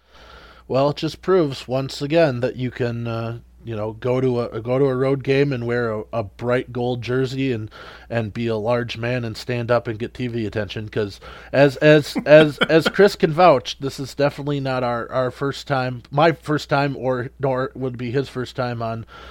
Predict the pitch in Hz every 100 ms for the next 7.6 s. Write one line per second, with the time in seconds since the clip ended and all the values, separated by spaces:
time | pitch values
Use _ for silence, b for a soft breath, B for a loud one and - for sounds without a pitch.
0 | B 120 123 - 131 123 127 127 113 117
1 | 120 110 113 113 110 113 - 110 104 110
2 | 117 113 127 110 117 113 113 104 - -
3 | 113 113 - - 127 123 117 120 - 123
4 | 117 - 113 104 B B B B B -
5 | - 151 143 127 123 - 123 117 120 120
6 | 113 _ - - 135 131 123 - 123 123
7 | 117 117 113 110 -